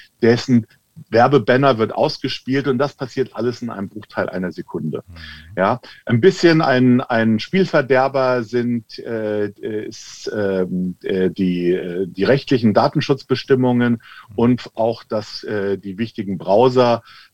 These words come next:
Speaker 1: ähm, mittlerweile, äh, solche,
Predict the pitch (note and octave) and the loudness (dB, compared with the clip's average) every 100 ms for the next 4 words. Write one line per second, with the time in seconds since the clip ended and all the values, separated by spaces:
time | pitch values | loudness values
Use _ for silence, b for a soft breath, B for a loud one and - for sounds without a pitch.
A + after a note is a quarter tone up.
0 | _ A2+ G#2+ G2+ G#2 G2+ G2+ A2 G#2+ G2 | _ -2 0 0 -4 -4 -6 -2 -2 0
1 | G2 G#2 G#2 G2 G2 G2 G2 F#2+ F#2+ G2 | -2 -2 -2 -4 -4 -6 -10 -12 -8 -8
2 | - F#2 | -6 -8